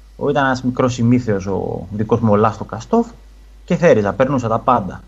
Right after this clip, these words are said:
Τι θες εσύ persuasion, πάρ' το. Τι θες εσύ intimidation,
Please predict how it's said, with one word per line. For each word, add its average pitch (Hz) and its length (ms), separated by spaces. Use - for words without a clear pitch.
Τι 160 100
θες 147 140
εσύ 147 220
persuasion, 151 540
πάρ' 139 220
το. 87 120
Τι 139 100
θες 127 220
εσύ 147 320
intimidation, 127 500